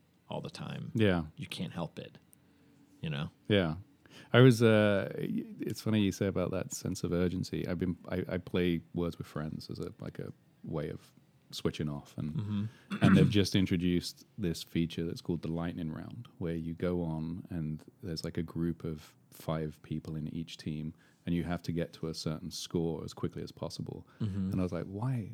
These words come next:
Speaker 2: why have you done this?
Speaker 1: <laughs> Yeah.
Speaker 2: <laughs> We don't need this in our life."
Speaker 1: Yeah.
Speaker 2: I just wanna look at the letters very calmly and then, like, "Oh, I'm not gonna do anything yet," and turn it off. But just this sense of constantly
Speaker 1: Yeah.
Speaker 2: forcing us to do, to engage and to do this and to do this and get to this. And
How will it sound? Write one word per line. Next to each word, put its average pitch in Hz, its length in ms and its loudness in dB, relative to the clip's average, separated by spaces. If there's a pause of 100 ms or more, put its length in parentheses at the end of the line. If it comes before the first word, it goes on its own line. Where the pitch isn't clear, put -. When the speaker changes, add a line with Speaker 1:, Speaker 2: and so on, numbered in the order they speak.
Speaker 2:
why 104 160 -2
have 135 100 0
you 127 60 0
done 104 240 0
this? - 300 -8 (840)
Speaker 1:
<laughs> - 20 4
Yeah. 170 180 8 (160)
Speaker 2:
<laughs> - 200 6
We 127 80 12
don't 139 260 10
need 120 320 12
this - 280 4
in 110 120 10
our 120 120 12
life." 110 180 8
Speaker 1:
Yeah. 135 280 10 (220)
Speaker 2:
I 110 40 4
just 113 120 4
wanna 113 180 6
look 110 200 0
at 123 80 2
the 117 60 2
letters 104 380 -2
very 95 260 2
calmly 95 560 -2
and 101 100 -6
then, 92 160 -4
like, 101 200 -4 (220)
"Oh, 185 120 0
I'm 123 160 2
not 123 160 2
gonna 117 180 2
do 127 140 4
anything - 400 0
yet," - 260 -6
and 87 100 -8
turn 87 200 -4
it - 80 -6
off. 87 260 -6
But 90 140 -4 (360)
just 95 200 -2
this 82 120 2
sense 107 520 2
of 85 340 -4
constantly 85 720 -2 (220)
Speaker 1:
Yeah. 113 500 2
Speaker 2:
forcing 104 440 6
us 82 180 0
to 87 100 0
do, 85 300 4
to 85 140 2
engage 87 520 4
and 76 120 -4
to 90 60 -4
do 87 240 0
this 90 240 -2
and 76 140 -6
to 87 60 -8
do 90 200 -2
this 90 220 -4
and 85 100 -2
get 95 200 -2
to - 100 -6
this. 95 340 -4
And 82 220 -6